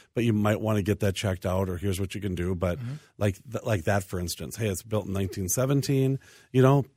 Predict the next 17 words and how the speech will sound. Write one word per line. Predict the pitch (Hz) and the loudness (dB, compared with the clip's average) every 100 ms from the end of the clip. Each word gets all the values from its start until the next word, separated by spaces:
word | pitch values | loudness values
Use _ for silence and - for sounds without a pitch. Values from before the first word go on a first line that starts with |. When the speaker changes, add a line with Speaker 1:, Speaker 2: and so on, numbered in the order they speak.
| - | 0
Speaker 1:
there | 101 | 2
was | 98 | 2
probably | - 104 95 | 2 2 2
some | - 87 | 0 0
settling | - 113 113 104 | 2 4 4 2
at | 95 | 2
that. | 113 120 120 - | 2 4 2 -2
It | 87 | -6
doesn't | 101 92 92 | -4 -2 -2
look | 110 | -2
like | 101 90 | 0 -2
any | 104 98 | 0 0
indication | 98 101 95 110 98 - | 0 -2 -4 -4 -4 -4
of | 95 | -4
anything | 98 92 90 85 | -4 -4 -6 -6
else," | 92 98 101 | -4 -4 -4
Speaker 2:
Mm-hmm. | 131 131 | -6 -8